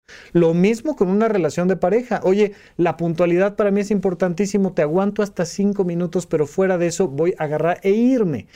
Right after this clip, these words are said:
Y si esto continúa, a lo mejor ya no quiero esta relación", o sí o no, o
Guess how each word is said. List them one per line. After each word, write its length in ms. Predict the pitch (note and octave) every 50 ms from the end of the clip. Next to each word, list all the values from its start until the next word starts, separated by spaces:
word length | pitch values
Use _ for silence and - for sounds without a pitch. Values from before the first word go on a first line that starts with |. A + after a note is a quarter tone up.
| - - - -
Y 80 | D#3+ D#3
si 160 | D#3 - G#3
esto 240 | G#3+ G#3+ - B3 A3+
continúa, 460 | - A3 G3+ F#3+ G#3 G3+ G#3 G#3 G#3+
a 160 | G3 E3 F3+
lo 100 | F3 E3
mejor 240 | E3 D#3+ - F#3 G3
ya 100 | F#3+ G3+
no 160 | G3 G3 F#3+
quiero 240 | - - A3 A3+ A#3
esta 160 | A3 A3 G#3+
relación", 540 | G3+ G3 F#3+ F#3+ F#3+ F3 - G3+ G3 E3 D3+ -
o 200 | D3+ D3 C#3+ -
sí 360 | - - G3+ G3 F#3+ - -
o 180 | - C#3 C3+ B2+
no, 320 | C#3 D3+ D#3+ F3+ F#3 F3 - - - - - -
o 320 | - F3+ E3+ D#3 - -